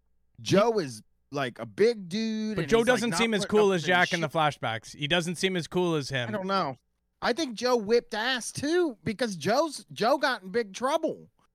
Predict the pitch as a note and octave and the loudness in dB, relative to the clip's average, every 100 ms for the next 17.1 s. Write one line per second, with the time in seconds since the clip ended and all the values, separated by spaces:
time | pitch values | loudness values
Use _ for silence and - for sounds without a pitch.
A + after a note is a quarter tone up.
0 | _ _ - G3 A#3+ - G#3+ G#3 G3 G3+ | _ _ -2 0 0 -2 2 4 6 6
1 | G#3 F#3 F3 D3 C#3 B2+ F#3 G3+ A3 A3 | 6 4 4 2 0 -4 -2 0 2 0
2 | A3 - E3+ C#3 D3 C#3+ D3+ C3+ D#3 D3 | 0 -2 -2 -2 -4 -2 -4 0 0 2
3 | D3 C3+ C3 B2 E3 D#3 E3+ C#3 D3+ C#3 | -2 -4 -6 -2 -2 0 -2 -2 -6 0
4 | C#3+ C#3 - - B2+ A#2 A2 _ - _ | 2 0 -2 -8 -4 -4 -8 _ -20 _
5 | _ C3+ A#2+ - B2+ B2+ A2+ C#3 C3 E2+ | _ -8 -8 -10 -6 -4 -2 0 0 0
6 | F2+ - - _ _ - C3+ B2+ C#3 C3 | -6 -16 -20 _ _ -4 0 0 -2 -4
7 | C#3+ C3+ D3+ C#3 G#3+ A#3 A#3+ B3+ D4+ C#4+ | -4 -4 -2 -2 -2 -2 -2 -6 -4 -4
8 | B3+ F#3 - C#4+ G3+ F#3 E3 F3+ E3+ B3 | -4 -6 -4 -2 0 -2 -4 -4 -2 -2
9 | A3+ - G#3+ D#3 F3+ - C#4 C#4+ A#3 B3 | -2 -2 -2 -2 -4 0 0 -2 -6 -4
10 | A3 G#3+ G3 F#3+ F#3 D3 C3+ D3 D3+ - | -4 -2 -2 -2 -2 -2 -2 -2 -4 -16
11 | - - G3+ F#3 - C4+ - G#3+ G#3 G3+ | -20 -8 -4 -4 -4 -8 -6 -4 -2 -2
12 | F3+ G#3 G3 F3+ - G3 G3 E3 F#3+ F3 | -4 -2 0 -2 -2 -2 -2 -4 -2 -2
13 | - F3 E3 D#3 F#3 G3 D3 F3+ A3 G#3+ | -2 -2 -2 -4 -2 -2 -2 -6 -6 -4
14 | A3 D3+ E3+ A3 B3 A3+ F#3+ F3 D#3 - | -4 -4 -6 -6 -6 -4 -4 -4 -6 -2
15 | G#3+ G3 F#3 D3 - F3+ E3 D#3 F3+ E3+ | -2 -2 -8 -6 -4 0 0 0 0 0
16 | E3 D3+ F#3+ F3+ - F#3 E3+ B2 F#2 - | 0 -4 -2 -4 0 0 2 0 -6 -18